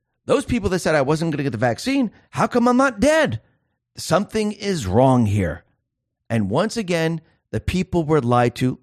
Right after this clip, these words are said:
like they've been lied to for a very long time, because the criminal syndicate, they lie to the people. They're criminals. That's how criminals do it.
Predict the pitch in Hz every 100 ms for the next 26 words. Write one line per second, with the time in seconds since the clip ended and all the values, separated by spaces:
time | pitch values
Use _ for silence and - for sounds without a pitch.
0 | - 104 98 98 82 135 147 123 123 123
1 | 127 113 _ - 113 98 87 120 120 107
2 | 98 - 107 98 90 98 98 156 185 170
3 | - 196 185 113 - _ _ _ _ _
4 | _ _ 90 135 165 131 139 156 170 170
5 | 185 214 107 - _ _ - 180 - 202
6 | 220 214 147 90 - _ _ _ - 139
7 | 151 160 170 170 160 147 160 175 131 185
8 | 220 123